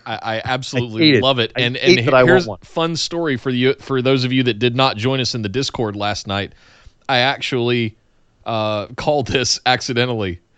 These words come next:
Speaker 1: And I think I, I think I said, "Ironic twist, the, the contract is in Lotus's lunch pail in the bank."
Speaker 2: Lotus's?
Speaker 1: Otis's lunch pail in the bank, not, uh, the
Speaker 2: I
Speaker 1: actual
Speaker 2: thought he was
Speaker 1: Money
Speaker 2: a,
Speaker 1: in the
Speaker 2: I
Speaker 1: Bank
Speaker 2: thought he was a
Speaker 1: briefcase.
Speaker 2: yoga position. That was his new gimmick is,
Speaker 1: No.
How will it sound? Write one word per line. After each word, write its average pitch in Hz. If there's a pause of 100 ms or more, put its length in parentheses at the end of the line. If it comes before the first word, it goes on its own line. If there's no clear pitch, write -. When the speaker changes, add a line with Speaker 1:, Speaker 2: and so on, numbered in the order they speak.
(320)
Speaker 1:
And 120
I 131
think 139
I, 143
I -
think 143
I 135
said, 120
"Ironic 131
twist, 131
the, 117
the 123
contract 131
is 110
in 117
Lotus's 113
lunch 117
pail 98 (220)
in 113
the 104
bank." 104
Speaker 2:
Lotus's? 113 (560)
Speaker 1:
Otis's 139
lunch 120
pail 113
in 101
the 98
bank, 98
not, 110 (400)
uh, 104
the 110
Speaker 2:
I 113
Speaker 1:
actual 123
Speaker 2:
thought 156
he 139
was 120
Speaker 1:
Money 113
Speaker 2:
a, -
Speaker 1:
in 101
the 101
Speaker 2:
I -
Speaker 1:
Bank 120
Speaker 2:
thought 156
he 151
was 110
a 120
Speaker 1:
briefcase. 113
Speaker 2:
yoga 151
position. 107
That 107
was 107
his 101
new 113
gimmick 104
is, 87
Speaker 1:
No. 107